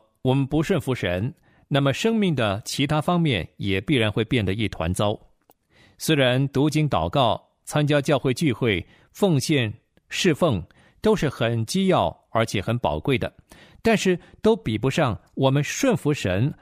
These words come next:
来得更加要紧。到底我们该怎么样学习顺服神呢？盼望弟兄姐妹现在就准备好纸跟笔，把我要分享的七个要点把它记录下来，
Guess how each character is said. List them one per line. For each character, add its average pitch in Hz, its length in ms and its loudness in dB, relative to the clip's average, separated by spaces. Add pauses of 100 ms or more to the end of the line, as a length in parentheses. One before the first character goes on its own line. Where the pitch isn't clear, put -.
(120)
来 113 160 -2
得 113 140 0
更 131 340 0
加 110 220 0
要 92 180 0
紧。 71 240 -8 (1700)
到 202 140 4
底 139 400 2
我 135 80 2
们 143 100 2
该 147 200 2
怎 117 180 0
么 120 60 2
样 123 120 2
学 117 200 -2
习 123 180 0
顺 147 180 0
服 120 140 -2
神 92 240 -2
呢？ 147 100 0 (800)
盼 147 140 2
望 143 100 2
弟 156 120 0
兄 143 100 2
姐 107 160 -2
妹 101 340 -2 (120)
现 160 200 -2
在 120 140 0
就 110 160 0
准 95 180 -4
备 120 120 -2
好 82 400 -2
纸 113 180 -2
跟 185 180 0
笔， 82 240 -4 (440)
把 110 180 4
我 107 160 0
要 123 100 2
分 190 240 0
享 - 160 -2
的 95 200 -2
七 - 360 -2
个 117 240 0
要 151 280 0
点 82 260 -4 (260)
把 92 120 0
它 110 100 0
记 120 160 -2
录 101 140 0
下 92 180 -2
来， 85 320 -2